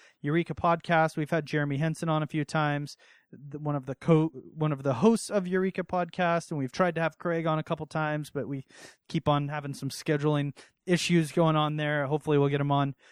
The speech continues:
sooner or later, but Eureka Podcast, uh, episode, I just looked it up,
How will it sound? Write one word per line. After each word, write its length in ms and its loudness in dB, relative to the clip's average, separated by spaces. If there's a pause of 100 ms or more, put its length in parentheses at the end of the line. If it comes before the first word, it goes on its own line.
(160)
sooner 460 2
or 80 2
later, 300 2
but 240 -2
Eureka 400 2
Podcast, 720 2
uh, 440 2
episode, 880 -2 (600)
I 80 -8
just 240 -10
looked 180 -4
it 80 0
up, 160 0